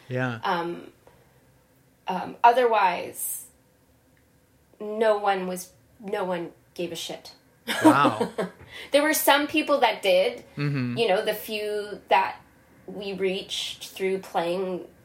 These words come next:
Speaker 2: shows as much as we could, there were definitely some. But, but no, no, there, no. It, it was hard in Montreal.
Speaker 1: Is it,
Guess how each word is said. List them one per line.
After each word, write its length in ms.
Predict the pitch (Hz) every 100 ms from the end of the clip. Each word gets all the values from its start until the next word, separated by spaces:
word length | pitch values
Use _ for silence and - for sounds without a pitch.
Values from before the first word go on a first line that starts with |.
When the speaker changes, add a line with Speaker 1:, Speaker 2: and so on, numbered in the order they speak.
| -
Speaker 2:
shows 640 | - - 202 190 185 190 180
as 140 | 170
much 160 | 185 185
as 140 | 185
we 80 | 180
could, 500 | - 226 202 170 190
there 80 | 180
were 80 | 175
definitely 440 | 165 185 208 156
some. 540 | - 170 170 - - - - - - _ -
But, 320 | - - - _ _ _ _ _ _ _ _ _ _ _ _ - 180
but 240 | 170 - -
no, 460 | 180 190 196 185 - _ -
no, 160 | 180
there, 200 | 185 185 180 - 185
no. 140 | 180 - - _ _ -
It, 140 | 196 -
it 120 | 202
was 160 | 202 -
hard 260 | 180 156
in 140 | 160 -
Montreal. 560 | 180 - 175 160 - - _ _ _ _ _ _ _ _ _ -
Speaker 1:
Is 260 | 165 160
it, 300 | 202 202 180